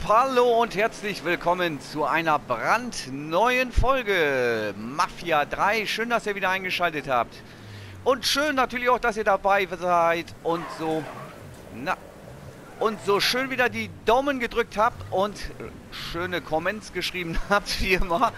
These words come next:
Ganz lieben Dank dafür im Voraus. So, heute geht's weiter hier. Raube das Lagerhaus aus. Verbleibender Schaden neuntausendvierhundert Euro. Und ich will mal sehen, dass ich hier irgendwie von der Seite reinkomme. Oh, die hat aber einen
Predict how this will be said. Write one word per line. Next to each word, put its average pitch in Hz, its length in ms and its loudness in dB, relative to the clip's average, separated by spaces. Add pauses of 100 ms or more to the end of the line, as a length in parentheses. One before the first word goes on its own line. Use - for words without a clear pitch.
(420)
Ganz 175 260 0
lieben 190 180 -4
Dank 190 180 0
dafür 170 300 0
im 147 100 -2
Voraus. 151 640 0 (380)
So, 220 200 4
heute 226 200 2
geht's 226 260 -6
weiter 180 300 2
hier. 147 220 0
Raube 180 600 0
das 170 220 -6
Lagerhaus 156 720 0 (140)
aus. - 680 0 (340)
Verbleibender 170 540 0
Schaden 151 380 -2
neuntausendvierhundert 147 1800 -6
Euro. 143 320 -2 (640)
Und 151 160 -6 (240)
ich 143 200 -12
will 165 80 -10
mal 139 180 -8
sehen, 160 220 -12
dass 156 180 -12
ich - 120 -16
hier - 100 -12
irgendwie 143 240 -14
von 135 160 -14
der 127 100 -8
Seite 139 320 -8
reinkomme. 143 400 -10 (120)
Oh, 117 880 4 (100)
die 120 100 -6
hat 107 80 -10
aber 104 160 -8
einen 104 180 -8